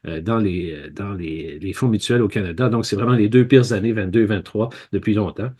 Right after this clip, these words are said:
Alors, est-ce que les, les investisseurs sont prudents ? On sait que les investisseurs investissent jamais au bon moment, hein. Euh, c'est, c'est vraiment pas dans la nature des gens, d'une façon générale, de, d'acheter ce qui est à rabais et de profiter de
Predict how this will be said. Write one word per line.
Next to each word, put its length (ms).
Alors, 240
est-ce 140
que 80
les, 240
les 240
investisseurs 480
sont 180
prudents ? 480
On 60
sait 160
que 40
les 140
investisseurs 440
investissent 500
jamais 320
au 80
bon 200
moment, 360
hein. 100
Euh, 160
c'est, 240
c'est 160
vraiment 320
pas 160
dans 140
la 100
nature 500
des 200
gens, 200
d'une 180
façon 340
générale, 580
de, 220
d'acheter 520
ce 200
qui 220
est 100
à 100
rabais 140
et 60
de 100
profiter 480
de 120